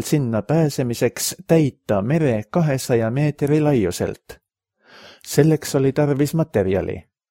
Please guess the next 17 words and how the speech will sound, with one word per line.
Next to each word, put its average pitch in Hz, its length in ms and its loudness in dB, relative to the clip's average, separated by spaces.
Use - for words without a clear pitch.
Selleks 156 500 0
kasutas 143 640 -2
ta 113 140 2
ära 120 220 2
varem 123 440 0
mandril 117 480 0
paiknenud 123 680 -2
Tüürose 110 560 2
linna 123 400 0
varemed 131 560 0
ja 110 300 2
heitis, 135 680 0
nagu 120 400 0
Hesekieli 107 840 2
raamatus 113 640 -2
hämmastavalt 104 680 -2
ennustati, 117 720 -2